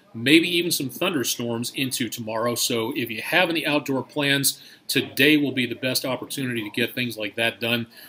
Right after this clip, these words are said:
just to be on the safe side. Jeffrey Griffiths from Walls, Mississippi, forty-five, sunny. Thank you very much, uh, for that weather report out there. See who else is checking in here. Loving the temperatures. Devin Norman, thank you very much for that one. Sunshine. Uh,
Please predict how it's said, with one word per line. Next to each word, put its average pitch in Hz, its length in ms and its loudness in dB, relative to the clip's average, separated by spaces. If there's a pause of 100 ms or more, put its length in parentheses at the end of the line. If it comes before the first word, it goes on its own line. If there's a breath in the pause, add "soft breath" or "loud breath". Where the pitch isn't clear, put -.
(140 loud breath)
just 123 260 0
to 127 60 -6
be 113 100 -4
on 107 140 -6
the - 40 -8
safe 123 320 4
side. - 460 -2
Jeffrey 147 520 4
Griffiths 131 680 2
from 117 400 -2
Walls, 139 320 2
Mississippi, 160 640 4
forty-five, 151 880 2
sunny. 190 520 6 (360 loud breath)
Thank 135 140 2
you 127 80 -6
very 127 160 0
much, 131 420 0
uh, 113 280 -2
for 110 200 -4
that 131 320 2
weather 135 200 0
report 127 420 -2
out 120 240 -4
there. 165 360 4 (360 loud breath)
See 120 220 -4
who 120 100 -2
else 120 140 0
is - 60 -4
checking 123 340 -4
in 107 80 -6
here. 110 180 -2
Loving 139 340 2
the 120 60 -2
temperatures. 156 600 0
Devin 131 400 2
Norman, 165 360 0
thank 143 200 -2
you 120 40 -6
very 123 180 -6
much 127 220 -4
for 110 280 -4
that 139 240 2
one. 156 260 2
Sunshine. 165 800 2 (640 loud breath)
Uh, 107 300 -4